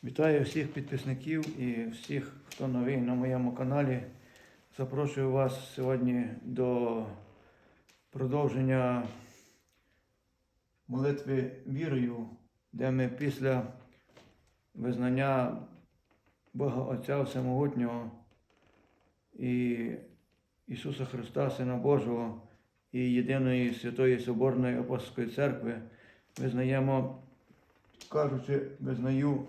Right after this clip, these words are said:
одне хрещення на, на відпущення гріхів». Дорогі у Христі Господі, чому, е, це є дуже важливо?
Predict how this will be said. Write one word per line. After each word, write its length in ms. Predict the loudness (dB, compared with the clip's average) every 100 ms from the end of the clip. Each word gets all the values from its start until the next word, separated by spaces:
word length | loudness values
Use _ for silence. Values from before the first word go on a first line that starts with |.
| -4
одне 280 | -2 0 0
хрещення 720 | 0 0 -2 -2 -2 -2 -4 -6 -14 _ _ _ _ _ -4
на, 220 | -2 -2 -4
на 200 | 2 4
відпущення 600 | 2 0 -2 -2 0 0
гріхів». 520 | 2 2 2 2 2 -2 -12 -20 _ -20 -20 _ _ _ _ _ -10
Дорогі 360 | -6 0 2
у 60 | 2
Христі 320 | 0 -4 2
Господі, 560 | 4 4 2 -4 -6 -10 -16 -20 _ _ _ _ _ _ -20 _ _
чому, 640 | -6 0 2 4 2 0 -2
е, 480 | -2 -2 -4 -6 -2
це 140 | 2
є 100 | 2
дуже 280 | 2 2 2
важливо? 640 | 4 4 4 4 4 0